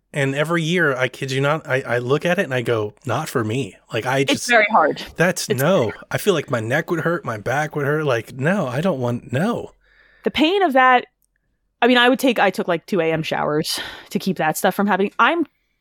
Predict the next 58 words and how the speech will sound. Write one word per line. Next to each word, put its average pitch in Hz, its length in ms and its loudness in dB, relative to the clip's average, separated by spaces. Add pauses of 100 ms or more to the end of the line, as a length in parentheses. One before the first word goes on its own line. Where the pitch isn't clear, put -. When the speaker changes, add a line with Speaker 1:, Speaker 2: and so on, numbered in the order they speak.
(160)
Speaker 2:
in 262 140 4
my 254 100 6
twenties, 285 640 0 (140)
totally 185 340 0
fine. - 300 -6
Speaker 1:
Like, 180 80 0
I'm 240 80 -2
Speaker 2:
Now 196 260 4
Speaker 1:
podcasting 202 300 -2
here 214 140 -2
for 170 200 0
an 156 60 2
hour 196 280 2
and, 135 120 0
like, 123 160 -2
my 131 160 -4
shoulders 170 420 0
are 196 100 2
Speaker 2:
Yeah, 196 100 4
I - 20 4
Speaker 1:
kinda 208 80 8
Speaker 2:
know. 233 120 4
<laughs> 320 120 -2
Speaker 1:
stiff, 208 440 4
you - 60 -10
know? 605 240 -2 (380)
I'm 160 160 -2
rolling 349 280 8
Speaker 2:
Oh. 285 40 6
Speaker 1:
my 117 100 2
neck 165 300 -4
around. 202 640 2 (420)
Speaker 2:
Feeling 247 220 2
my 220 100 2
late 208 260 0
thirties 202 480 -2
right 196 200 2
in 208 40 -6
my 185 140 0
vertebrae 165 560 2 (220)
Speaker 1:
Yeah. 120 260 0
Speaker 2:
at 104 80 -4
the 101 60 -6
current - 180 -6 (160)
Speaker 1:
I 147 60 0
mean, 156 140 4
Speaker 2:
moment. 208 200 -4
Speaker 1:
props 180 360 -2
to 131 180 0
'em. 101 100 -8 (140)
Props 131 280 -4
to 123 60 -2
'em. 117 80 -4
Support 180 340 0
us. - 240 -4 (560)
Game 156 220 -2
for 151 120 -2
Guru 151 480 0